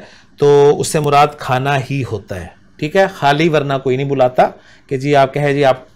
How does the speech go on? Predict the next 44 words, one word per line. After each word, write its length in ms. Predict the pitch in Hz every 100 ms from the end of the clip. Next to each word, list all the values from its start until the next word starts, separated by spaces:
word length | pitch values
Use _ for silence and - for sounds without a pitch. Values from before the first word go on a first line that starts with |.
| _ _
کی 260 | 139 139 123 -
میرے 200 | 127 135
ہاں 120 | 135
دعوت 400 | 123 120 131 131
ہے"، 120 | 135
اور 280 | 143 131 127
آپ 160 | 127 123
جائیں 240 | 120 123 131
تو 500 | 127 127 127 123 113 123
بس 160 | 127
آپ 180 | 131 127
کو 80 | 127
مل 160 | 123
کے 140 | 117 131
وہ 120 | 123
فارغ 260 | - 120 120 123
کرتے۔ 320 | 120 156 208
دعوت 360 | 156 120 123
کا 80 | - 123 131 - -
معنی 320 | 110 113 127
جو 120 | 123
ہے 80 | 123
اردو 320 | 139 123 117
میں 120 | 135
ہمارے 280 | 120 113 113
ہاں 140 | 120 117
بھی 220 | 135 214 -
کھانا 400 | - 143 165 143 - -
لیا 260 | 123 127 113
جاتا 380 | 101 90 -
ہے۔ 60 | 90 - -
اس 120 | 220
کے 60 | 277
بعد 100 | 247
اگلا 240 | 240 285
فعل 380 | 262 262 262 220 -
ڈاکٹر 200 | 175 185
صاحب 200 | 233 214
لائے 260 | 196 180 185
ہیں 60 |
ہمارے 260 | 196 196 180
لیے، 300 | 190 202 208
وہ 200 | 190 175
ہے 120 | 185